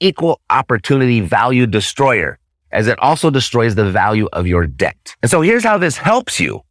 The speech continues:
as a real estate investor. Let's say that you borrowed one hundred thousand dollars at three percent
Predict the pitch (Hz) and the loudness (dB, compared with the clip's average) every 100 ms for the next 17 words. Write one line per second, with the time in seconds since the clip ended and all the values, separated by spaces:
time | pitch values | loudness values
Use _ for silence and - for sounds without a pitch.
0 | _ 110 120 120 113 117 110 - 95 - | _ -4 -2 0 0 2 0 -2 -4 -4
1 | 95 95 170 170 - - - _ _ 143 | -6 -2 -2 -2 -6 -10 -10 _ _ -2
2 | 170 - 170 160 143 101 117 123 - 92 | 0 2 2 2 0 0 0 0 -4 -2
3 | 110 101 90 82 127 160 151 135 120 120 | 0 2 0 2 2 2 0 0 0 0
4 | 113 90 80 80 82 - - 120 143 139 | -2 0 0 -2 -8 -16 -8 -2 0 0
5 | 123 - 80 | -4 -2 -4